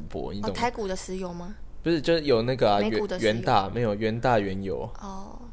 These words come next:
Speaker 1: 然后还有一些布兰特石油那些，因为那个已经快，快，快变成那个警示股。
Speaker 2: 哦。
Speaker 1: 就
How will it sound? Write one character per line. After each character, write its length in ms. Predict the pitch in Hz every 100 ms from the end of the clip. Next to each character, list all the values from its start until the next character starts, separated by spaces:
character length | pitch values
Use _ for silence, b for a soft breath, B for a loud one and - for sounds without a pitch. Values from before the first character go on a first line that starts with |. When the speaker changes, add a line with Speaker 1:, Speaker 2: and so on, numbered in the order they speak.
| -
Speaker 1:
然 100 | -
后 80 | 110
还 120 | 123
有 160 | 117 107
一 40 |
些 140 | 110 113
布 200 | 120 113
兰 140 | 92
特 160 | 98 104
石 240 | 98 - 57
油 160 | 57
那 100 | 78
些， 240 | 98 - 50 - - b b b - - -
因 80 | 165
为 60 |
那 100 | 175
个 80 | 156
已 60 | 104
经 180 | 117
快， 300 | 120 139 101
快， 340 | 98 - 113 104 - - - - -
快 200 | 139 110
变 160 | 113
成 160 | 104 92
那 80 | 101
个 40 |
警 220 | 92 80
示 220 | - 101
股。 160 | 92 - - - - -
Speaker 2:
哦。 160 | - - - - - - - -
Speaker 1:
就 200 | - 123